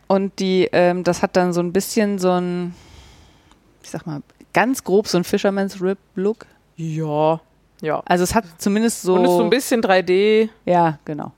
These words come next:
Speaker 1: Also es ist nicht ganz, ganz
Speaker 2: Sieht aus
Speaker 1: glatt.
Speaker 2: wie so ein plattgezogenes Zickzack.
Speaker 1: Genau, ja. Ähm, und das andere ist, äh, so ein Basket Weave, also so eine, äh,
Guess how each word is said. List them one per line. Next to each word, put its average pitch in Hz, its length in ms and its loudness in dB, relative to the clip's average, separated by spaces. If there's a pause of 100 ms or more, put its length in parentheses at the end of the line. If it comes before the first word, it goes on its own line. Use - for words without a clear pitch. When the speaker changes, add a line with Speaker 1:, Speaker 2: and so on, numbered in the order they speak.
Speaker 1:
Also 160 180 0
es 156 160 -8
ist - 200 -10
nicht - 180 -6
ganz, 175 280 0
ganz 160 220 -2
Speaker 2:
Sieht 170 160 -2
aus 190 140 2
Speaker 1:
glatt. - 80 0
Speaker 2:
wie 190 40 2
so 190 60 4
ein 190 60 -2
plattgezogenes 185 1200 -2
Zickzack. - 500 -6 (280)
Speaker 1:
Genau, 156 340 2 (340)
ja. - 100 -12 (840)
Ähm, 196 520 2
und 196 760 -2 (500)
das 190 260 0
andere 226 260 2
ist, - 400 -2
äh, 180 240 2
so 180 140 -2
ein 180 80 -4
Basket 180 420 0
Weave, 170 320 -4
also 160 220 0
so 160 160 -2
eine, 156 580 0 (1700)
äh, 143 600 0